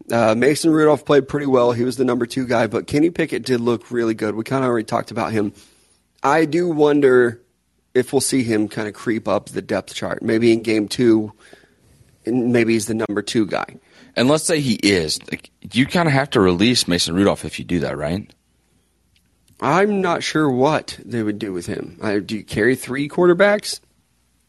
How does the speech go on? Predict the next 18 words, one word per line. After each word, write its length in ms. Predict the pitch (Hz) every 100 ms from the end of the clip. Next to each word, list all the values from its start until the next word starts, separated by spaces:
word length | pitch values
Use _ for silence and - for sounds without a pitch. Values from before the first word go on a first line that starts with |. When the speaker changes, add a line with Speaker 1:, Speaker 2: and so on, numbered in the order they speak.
| _ _ _ _ _ _ - _ -
Speaker 1:
Uh, 100 | 113
you 260 | 110 113 127
could 160 | 135 117
maybe 300 | 120 160 147
put 200 | 123 110
him 120 | 107
on 140 | 101
waivers. 420 | 101 110 117 123
I 60 | 123
don't 100 | 98
know 100 | 101
if 100 | 95
anybody 280 | 107 101 101
would 120 | -
pick 240 | 110 -
him 120 | - 101
up. 260 | 127 107
Speaker 2:
Yeah. 340 | 85 90 73